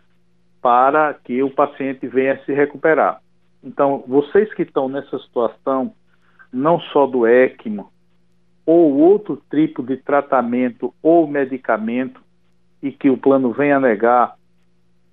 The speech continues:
fiquem sabendo que isso é ilegal e é, sim, uma obrigação dos planos de saúde vir a custear esse tratamento.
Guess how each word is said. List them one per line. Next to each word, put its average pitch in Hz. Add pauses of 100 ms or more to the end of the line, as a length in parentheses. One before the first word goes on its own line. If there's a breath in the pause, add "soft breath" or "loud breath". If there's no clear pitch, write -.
(520)
fiquem 143
sabendo 110 (720)
que 131
isso 127
é 120
ilegal 139 (540)
e 127
é, 156 (240)
sim, 123 (760)
uma 135
obrigação 127 (240)
dos - (160)
planos 147
de 139
saúde 131 (540)
vir 127 (200)
a 117
custear 131 (760)
esse 143
tratamento. 139